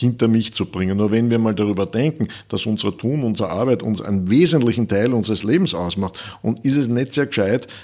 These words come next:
quasi große Teile seines Lebens hinter sich zu bringen, ja, weil irgendwann hat man sein Leben hinter sich gebracht, äh, und dann fehlt dieses Ja zu den positiven Dingen. Ich meine, ein klassisches Beispiel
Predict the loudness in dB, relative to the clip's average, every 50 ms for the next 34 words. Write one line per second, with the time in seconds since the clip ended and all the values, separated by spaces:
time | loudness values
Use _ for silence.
0 | -20 _ -4 -2 -2 0 0 0 -2 -2 -6 -12 -20 -20 _ -2 2 2 2 4
1 | 2 2 -2 0 0 0 0 2 4 4 2 2 2 2 0 0 -2 -2 -2 0
2 | 0 0 -2 -2 -2 0 -2 0 0 -2 -2 0 0 0 0 -2 -2 -2 -2 -2
3 | -2 -2 -2 -2 -2 -2 -2 -2 0 0 2 2 2 2 2 2 2 2 0 0
4 | 0 0 0 0 0 2 2 2 2 2 4 4 4 2 2 0 -2 0 0 0
5 | -2 -2 -2 -4 -4 -2 -2 -2 0 0 -2 -4 -8 -14 -16 -18 -18 -18 -8 -2
6 | 0 0 0 0 0 -2 0 2 2 2 4 2 2 2 2 0 -2 -2 -2 -2
7 | -2 0 2 2 2 2 0 0 0 0 0 2 2 2 2 0 -2 0 0 0
8 | -2 -2 -4 -4 -4 -6 -8 -6 -6 -4 -4 -4 -4 -4 0 0 0 0 0 -4
9 | -14 _ _ _ _ _ _ _ _ _ _ _ -14 -8 -4 -2 -2 0 2 2
10 | 2 2 2 2 2 4 2 2 0 -2 -2 -2 -2 0 0 0 0 0